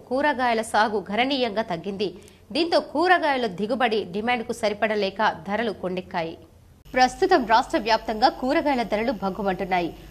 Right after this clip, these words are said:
రోజు రోజుకు పెరుగుతున్న కూరగాయల ధరలు సామాన్యుడిని నడ్డివిరుస్తున్నాయి. ఏ కూరగాయలు కొనాలన్నా ధరలు చూసి బెంబెలెత్తిపోతున్న పరిస్థితులు నెలకొన్నాయి. గతంలో కిలో కూరగాయలను వెచ్చించిన ధరతో ఇప్పుడు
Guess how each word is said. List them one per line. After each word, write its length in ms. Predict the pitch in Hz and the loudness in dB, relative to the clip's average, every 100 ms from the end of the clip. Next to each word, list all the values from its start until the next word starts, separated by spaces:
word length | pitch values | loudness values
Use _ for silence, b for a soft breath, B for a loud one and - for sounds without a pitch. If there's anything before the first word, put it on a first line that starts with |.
| B | B
రోజు 280 | 190 240 311 | 2 4 4
రోజుకు 320 | 370 381 370 | 2 0 0
పెరుగుతున్న 520 | 370 262 262 294 285 269 | 0 0 -2 -2 0 0
కూరగాయల 540 | 269 233 302 277 269 | 2 0 0 0 -2
ధరలు 300 | - 226 262 | -2 -2 -2
సామాన్యుడిని 760 | 339 262 247 311 269 247 202 208 | 2 2 4 2 0 -4 -4 -2
నడ్డివిరుస్తున్నాయి. 760 | 180 233 214 214 208 180 156 B B B 196 | 0 0 -4 -8 -6 -4 -4 B B B -4
ఏ 180 | 226 | -2
కూరగాయలు 600 | 262 254 320 330 311 285 | 0 2 2 2 2 2
కొనాలన్నా 640 | 277 - 233 269 277 240 240 | 0 0 2 2 0 0 0
ధరలు 360 | 180 196 247 285 240 | 0 -2 -2 -2 -4
చూసి 220 | 226 226 | -4 -4
బెంబెలెత్తిపోతున్న 920 | 170 180 202 269 262 269 196 190 196 | -4 -6 -2 -2 -2 -4 -4 -4 -4
పరిస్థితులు 580 | 185 175 220 226 285 269 | -2 0 -2 -4 -4 -4
నెలకొన్నాయి. 600 | 226 165 170 170 175 170 B B B 180 | -2 -4 -6 -4 -2 -2 B B B -2
గతంలో 380 | 214 320 302 247 | 0 2 2 0
కిలో 320 | - 220 233 | -2 -2 -2
కూరగాయలను 800 | 247 226 262 320 302 285 262 247 | -2 0 2 4 2 0 0 -2
వెచ్చించిన 640 | 202 196 196 240 226 220 | -2 -4 -6 -8 -4 -2
ధరతో 440 | 190 185 208 262 196 | 0 0 0 -2 -4
ఇప్పుడు 360 | 208 226 214 | -4 -4 -4